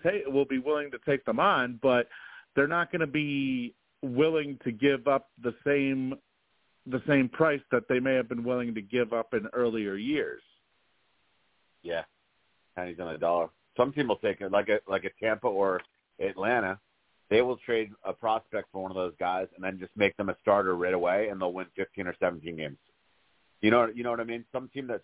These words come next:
Speaker 2: really good with pitchers
Speaker 1: Right.
Speaker 2: will gladly take one of those guys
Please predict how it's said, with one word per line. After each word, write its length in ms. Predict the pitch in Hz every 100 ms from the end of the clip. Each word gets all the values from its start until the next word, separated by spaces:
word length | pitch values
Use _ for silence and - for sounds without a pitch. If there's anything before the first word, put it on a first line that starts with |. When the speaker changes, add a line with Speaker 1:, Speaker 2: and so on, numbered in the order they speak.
| -
Speaker 2:
really 200 | 104 107
good 120 | 104
with 160 | 95 -
pitchers 160 | 107
Speaker 1:
Right. 240 | 120 104 98 _ _ _ _ _ _ _ -
Speaker 2:
will 120 | 107
gladly 380 | 92 110 110 107
take 180 | 120 107
one 120 | 101
of 60 | 95
those 160 | 123 -
guys 300 | 87 87